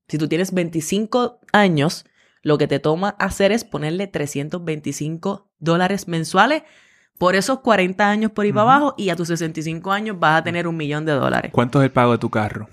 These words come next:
Speaker 1: <laughs> El doble de eso. Hasta
Speaker 2: So,
Speaker 1: más.
Speaker 2: por eso, por eso yo p-, ponemos esto de trescientos veinticinco dólares,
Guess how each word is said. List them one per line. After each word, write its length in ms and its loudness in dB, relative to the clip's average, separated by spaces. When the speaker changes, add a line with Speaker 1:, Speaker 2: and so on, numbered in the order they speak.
Speaker 1:
<laughs> 520 -2
El 100 -2
doble 280 -2
de 100 -6
eso. 220 -14
Hasta 140 -2
Speaker 2:
So, 220 0
Speaker 1:
más. 120 2
Speaker 2:
por 120 4
eso, 240 0
por 260 4
eso 300 2
yo 180 -6
p-, 140 -16
ponemos 400 0
esto 200 -2
de 60 -2
trescientos 500 -6
veinticinco 580 0
dólares, 440 2